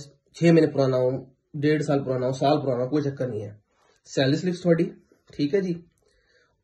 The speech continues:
ਤੇ ਇੱਕ ਚੀਜ਼ ਹੋਰ ਮੰਗਦੇ ਕਿ ਤੁਹਾਡੇ ਕੋਲ ਰਿਨਿਊਅਲ ਦਾ ਅਪਾਇੰਟਮੈਂਟ ਲੈਟਰ ਹੋਣਾ ਚਾਹੀਦਾ, ਕਿ ਤੁਹਾਡੇ ਕੋਲ already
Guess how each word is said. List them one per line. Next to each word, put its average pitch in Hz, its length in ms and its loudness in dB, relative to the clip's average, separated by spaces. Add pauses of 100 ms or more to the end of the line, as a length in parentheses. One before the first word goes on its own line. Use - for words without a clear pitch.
(360)
ਤੇ 180 380 4 (220)
ਇੱਕ 190 160 2
ਚੀਜ਼ 214 140 -8
ਹੋਰ 170 320 4
ਮੰਗਦੇ 185 320 4
ਕਿ 185 100 -6
ਤੁਹਾਡੇ 165 280 0
ਕੋਲ 180 280 -2
ਰਿਨਿਊਅਲ 160 600 4
ਦਾ 170 260 2
ਅਪਾਇੰਟਮੈਂਟ 160 380 2
ਲੈਟਰ 156 180 2
ਹੋਣਾ 143 140 2
ਚਾਹੀਦਾ, 135 280 -2
ਕਿ 160 80 -8
ਤੁਹਾਡੇ 151 200 -2
ਕੋਲ 147 220 2
already 170 280 0